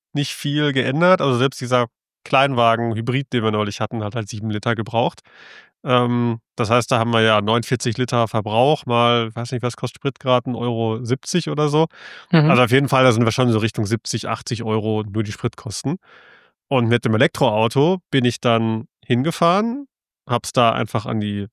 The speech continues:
Speaker 1: Säule gesteckt, also halt, ja, an die Wallbox mit der P-V-Anlage, war auch grad schönes Wetter. Hab dann für, wenn man mal die Einspeisevergütung anlegt, so drei Euro quasi vollgetankt. Bin zurückgefahren, hab's hier angesteckt, hab hier für drei Euro vollgetankt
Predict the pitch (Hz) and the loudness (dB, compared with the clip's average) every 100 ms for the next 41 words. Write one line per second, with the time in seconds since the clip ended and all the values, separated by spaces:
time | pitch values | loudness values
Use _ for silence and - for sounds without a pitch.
0 | _ - 113 135 165 165 170 - 190 - | _ -2 0 0 -2 -6 -12 -2 -2 0
1 | 123 113 107 107 _ 117 104 104 101 120 | 0 2 2 -2 _ -2 0 -2 0 2
2 | 147 170 - 123 120 113 120 131 151 156 | 2 0 -2 -2 -2 0 2 2 4 2
3 | 160 120 117 - 117 117 107 - 127 190 | 2 2 0 0 -4 -4 -4 -2 0 0
4 | - - - - _ _ 131 117 143 123 | -2 -14 -20 -20 _ _ -4 2 0 0
5 | - 135 143 143 139 123 - 131 127 120 | 0 2 6 6 4 -2 -2 2 4 4
6 | 117 120 139 147 139 135 131 143 131 123 | 2 0 2 0 0 0 -2 -2 -2 -2
7 | 139 139 - 117 117 123 123 131 131 135 | -2 -2 -2 -4 0 2 2 0 0 0
8 | 139 - 117 117 135 156 175 190 254 - | -2 -4 -2 0 0 0 2 0 0 -8
9 | _ _ _ _ _ 131 117 127 165 185 | _ _ _ _ _ -4 0 0 2 2
10 | 170 185 196 147 139 143 160 175 - 185 | 4 4 4 0 0 2 2 2 0 0
11 | - 139 127 147 160 165 156 156 160 156 | 0 -2 0 -2 -2 0 2 4 2 0
12 | - 160 165 165 160 | 0 0 2 0 0